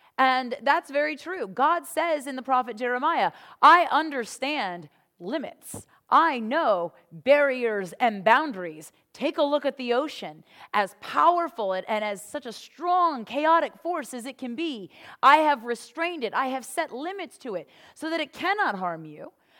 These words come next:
so that there are places where you will know that you can have safety and dry land. I understand this perfectly. And I have tried to do the same thing with human hearts." However, as Jesus points out, a lot of sin can come out of the human heart. And that sin creates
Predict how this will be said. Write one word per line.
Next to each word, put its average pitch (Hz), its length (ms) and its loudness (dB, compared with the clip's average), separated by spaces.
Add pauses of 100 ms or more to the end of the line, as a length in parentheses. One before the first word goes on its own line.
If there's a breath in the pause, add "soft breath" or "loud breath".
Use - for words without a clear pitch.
so 285 160 -2
that 285 180 2
there 302 140 0
are 294 100 6
places 320 520 -4
where 262 220 2
you 254 180 -8
will 247 120 -6
know 247 280 -2
that 247 140 -8
you 240 140 -8
can 233 260 -10
have 220 280 -2
safety 240 540 -8
and 196 100 -12
dry 208 260 0
land. 185 440 -6 (260 loud breath)
I 330 200 6
understand 208 460 -6
this 247 140 -8
perfectly. 320 640 -8 (240 loud breath)
And 330 140 4
I 359 60 4
have 349 120 0
tried 359 360 0
to 320 40 -16
do 311 160 -10
the 285 100 -12
same 311 360 -10
thing 330 180 -8
with 294 140 -10
human 302 400 -8
hearts." 277 580 -8 (300 loud breath)
However, 277 800 2
as 208 200 -4
Jesus 277 380 -8
points 190 400 -10
out, 170 300 0 (320 loud breath)
a 262 80 8
lot 202 240 4
of 240 80 -8
sin 427 320 -8
can 359 120 -2
come 269 200 0
out 190 160 2
of 185 80 -2
the 185 100 -8
human 170 280 -12
heart. 196 280 -6 (440 soft breath)
And 277 160 0
that 311 200 -4
sin 294 380 -8
creates 240 680 -10